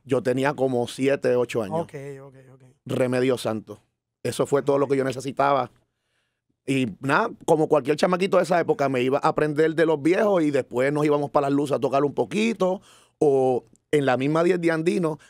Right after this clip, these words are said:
Speaker 1: había un edificio muy alto, todavía está Valdoriotti Plaza, casi llegando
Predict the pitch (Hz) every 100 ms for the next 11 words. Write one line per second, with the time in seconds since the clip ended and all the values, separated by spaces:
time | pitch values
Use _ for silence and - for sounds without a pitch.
0 | _ 135 127 135 151 156 160 - 151 147
1 | 156 160 180 127 120 113 143 151 160 156
2 | 131 117 127 131 147 156 156 117 104 123
3 | 131 135 139 147 143 143 131